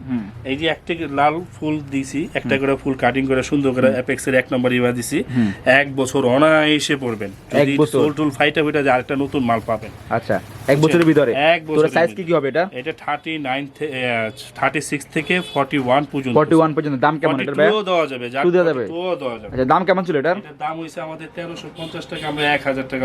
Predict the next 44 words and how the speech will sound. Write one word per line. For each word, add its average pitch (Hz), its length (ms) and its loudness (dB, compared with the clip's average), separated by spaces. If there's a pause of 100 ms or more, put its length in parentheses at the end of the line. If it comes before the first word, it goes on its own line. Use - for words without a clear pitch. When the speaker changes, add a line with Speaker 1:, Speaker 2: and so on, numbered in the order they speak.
Speaker 1:
এক 180 160 6
হাজার 196 180 2
টাকা 190 160 6
দিচ্ছেন 180 220 6
Speaker 2:
হ্যাঁ। 170 120 8
Speaker 1:
মাইশাআল্লাহ, 190 400 6
এটার 190 120 6
লেডিস 190 400 6 (120)
জুতা। 127 300 -6 (200)
Speaker 2:
হ্যাঁ। 135 100 -6
Speaker 1:
এরপর 147 260 2
কি 165 100 -6
দেখাবেন 131 300 -4
ভাইয়া? 139 160 0
Speaker 2:
আহ, - 340 -16 (180)
এরপরে 160 440 -4
আমাদের, 160 340 -2 (360)
এরপরে 151 400 2
আমাদের 151 360 2
এই 165 200 -2
একটা 151 360 0
আছে, 139 260 -2 (160)
Speaker 1:
হুম। 127 180 -2
Speaker 2:
যারা 135 240 2
ইয়ং 147 300 0
বয়সে 143 300 0
এবং 139 160 -2
কি 143 80 -2
ময় 139 280 4
মুরব্বীর 135 480 0
জ-, 123 300 -2
জন্য 123 340 0 (140)
Speaker 1:
খুব 143 120 0
সুন্দর 147 260 4
জুতা। 131 200 2
Speaker 2:
খুব 147 100 4
সুন্দর, 143 300 4
একটু 139 180 0
হিল 143 300 4
আছে 135 340 0 (120)
Speaker 1:
হ্যাঁ। 123 180 -4 (260)
Speaker 2:
এবং 135 260 -4
কি 143 60 -6
পায়ের 139 260 4